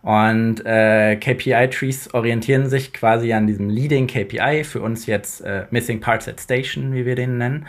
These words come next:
und gehen dann runter und versuchen dort auf Level zwei, Level drei die, äh, Probleme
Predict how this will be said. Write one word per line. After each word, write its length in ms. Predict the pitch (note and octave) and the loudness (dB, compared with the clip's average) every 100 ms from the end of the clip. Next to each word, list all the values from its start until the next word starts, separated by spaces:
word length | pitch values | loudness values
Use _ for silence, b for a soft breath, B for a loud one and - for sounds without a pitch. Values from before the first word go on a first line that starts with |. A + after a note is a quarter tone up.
| B B - | B B -8
und 160 | G#2 | -4
gehen 180 | A#2+ B2+ | 2 6
dann 160 | C3 B2+ | 6 6
runter 520 | C3 D#3+ C#3+ G#2+ G2+ | 4 2 2 2 2
und 180 | G#2 G#2+ | -2 -2
versuchen 580 | A#2+ A2+ C3 D3 C3 A#2+ | -2 -2 -2 -2 0 4
dort 280 | A#2+ A#2 | 4 4
auf 140 | A2 - | -2 -2
Level 200 | A2+ A2 | -2 -2
zwei, 380 | - B2 C3 C#3+ | 0 2 2 2
Level 280 | B2 A#2 A2+ | 2 0 -4
drei 520 | - A2 B2+ C#3+ D3 | 0 2 2 0 -6
die, 600 | A#2+ A2+ A#2 A#2 A#2 A#2+ G#2+ | -8 -6 -6 -4 -4 -4 -2
äh, 220 | A2 A2 | 0 0
Probleme 580 | - A#2 A#2 C3 C3+ | -2 0 2 4 2